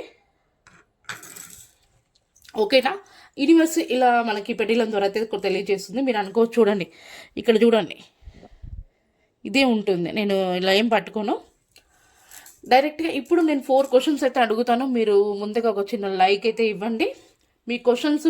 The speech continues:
మీకు రెజనేట్ అవ్వాలని మనస్ఫూర్తిగా కోరుకుంటున్నాను. స్టార్ట్ రీడింగ్. యూనివర్స్, ఎవరైతే మ్యారేజ్ కోసం ప్లాన్ చేస్తున్నారో వాళ్ళకి మ్యారేజ్ జరిగే అవకాశం ఉందా యూనివర్స్? మ్యారేజ్, మ్యారేజ్ కోసం ప్లాన్ చేసే వాళ్ళకి,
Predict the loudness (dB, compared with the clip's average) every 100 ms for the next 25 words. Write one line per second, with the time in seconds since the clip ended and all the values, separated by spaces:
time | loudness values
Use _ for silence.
0 | -2 -2 -2 -2 -2 -2 -2 -2 -4 -4
1 | -6 -6 -6 -4 -4 -4 -6 -8 -6 -4
2 | -6 -10 _ _ -20 _ -10 -2 -2 -2
3 | -8 -10 -14 _ _ _ 0 2 4 2
4 | -2 -2 0 2 2 2 0 0 -2 -2
5 | 0 2 2 2 0 0 0 2 2 2
6 | 2 2 2 -2 -4 -4 -6 -4 -6 -6
7 | -4 -2 0 0 2 0 0 0 -2 0
8 | -6 -2 0 0 -2 -4 -6 -12 _ _
9 | _ _ _ _ _ _ _ -6 -4 -4
10 | -4 -4 -6 -6 -4 0 0 0 -2 -2
11 | -4 0 0 2 -4 -2 0 0 0 -2
12 | -2 -2 -2 -2 -2